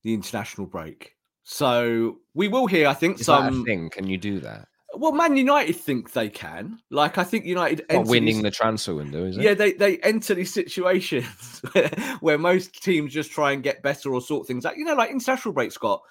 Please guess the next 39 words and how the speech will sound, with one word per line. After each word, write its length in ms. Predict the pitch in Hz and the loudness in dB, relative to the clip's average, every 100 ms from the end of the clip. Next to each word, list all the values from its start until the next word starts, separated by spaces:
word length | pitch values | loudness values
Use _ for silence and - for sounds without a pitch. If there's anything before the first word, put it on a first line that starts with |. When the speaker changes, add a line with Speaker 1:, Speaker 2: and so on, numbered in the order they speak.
| _ _ | _ _
Speaker 1:
like, 200 | - 190 | -6 -4
do 100 | 147 | -4
some 180 | 165 151 | -6 -8
training, 600 | - 156 143 147 143 143 | -4 -2 -2 -2 -4 -2
work 240 | 143 143 143 | 0 0 -4
on 40 | |
some 200 | - 135 | -12 -10
set 240 | - 147 | -4 -4
pieces, 640 | - 143 135 - 127 127 127 _ - | -4 -8 -6 -4 -2 -2 -4 _ -10
get 220 | - 196 - | -2 -2 0
things 240 | 160 135 | -4 -2
in 100 | 143 | -2
order, 300 | 143 143 139 | 0 0 0
get 240 | 135 151 | 0 -2
players 360 | - 147 139 131 | 0 -2 0 -2
fit. 260 | - 151 - _ _ | -2 -4 -4 _ _
Man 200 | - 247 | -4 -2
United 420 | 180 196 185 123 113 | 0 2 2 0 -2
go, 240 | 117 120 - _ _ - | -2 -2 -6 _ _ -14
"Hmm, 240 | 180 156 | -6 -4
how 220 | 110 135 143 | -4 -2 -2
can 160 | 139 | -2
we 100 | 127 | -2
win 200 | 127 127 | -2 -2
the 60 | 117 | -2
front 240 | 127 113 | -2 -4
pages?" 560 | - 98 92 82 - - - | -4 -8 -8 -12 -14 -18 -8
That, 180 | 113 - 131 | -8 -6 -4
that 160 | 147 - | -2 0
is 180 | 147 | -4
a 20 | 147 | -6
thing, 280 | - 185 | -6 -4
unfortunately, 580 | 151 127 120 - - 110 | -4 -4 -6 -6 -6 -6
<laughs> 40 | - | -2
at 80 | |
Manchester 460 | 196 131 - - - | -2 -2 -4 -8 -6
United. 640 | 120 127 139 - - 101 - 233 233 - | -6 -4 -6 -6 -12 -14 -14 -8 -4 0
It's 260 | - - | 0 0
sad, 460 | - 269 120 175 | 0 4 6 4